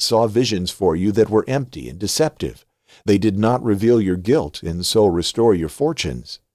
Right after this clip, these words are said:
They saw oracles for you that were empty and misleading.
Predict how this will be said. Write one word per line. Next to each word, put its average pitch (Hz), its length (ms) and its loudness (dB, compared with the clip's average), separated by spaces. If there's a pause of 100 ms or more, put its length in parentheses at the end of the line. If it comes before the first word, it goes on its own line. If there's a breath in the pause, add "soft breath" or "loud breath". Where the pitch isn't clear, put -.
(400)
They 117 120 4
saw 131 280 4
oracles 120 560 2
for 85 260 -2
you 73 180 -6
that 104 160 2
were 101 200 0
empty 127 440 -6
and 95 120 -6
misleading. 113 600 -2